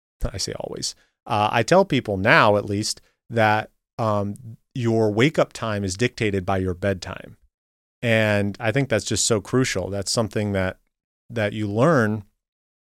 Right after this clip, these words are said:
very quickly if you're trying to wake up at some point, is it's, it's harder to get up in the morning if you didn't go to bed at the right time. And that's just a basic principle of life, but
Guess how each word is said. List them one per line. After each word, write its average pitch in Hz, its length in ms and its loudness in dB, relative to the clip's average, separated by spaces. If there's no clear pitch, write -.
very 156 280 4
quickly 139 500 -2
if 98 80 -8
you're 110 80 -4
trying 113 240 -2
to 107 80 0
wake 107 180 -2
up 131 140 2
at 117 100 -6
some 107 160 -4
point, 104 240 -4
is 101 140 -4
it's, 98 220 -8
it's - 260 -10
harder 185 300 2
to 160 80 -4
get 143 160 0
up 143 180 2
in 120 60 0
the 107 40 0
morning 98 460 -2
if 110 220 -6
you 110 160 -2
didn't 113 460 -2
go 110 160 0
to 107 120 -8
bed 104 300 -4
at 101 120 -4
the 101 60 -8
right 92 280 -8
time. - 340 -16
And 110 400 -2
that's - 200 -2
just 113 160 -2
a 101 40 -10
basic 110 460 2
principle 104 480 -2
of 95 320 -8
life, 110 480 0
but 101 400 -6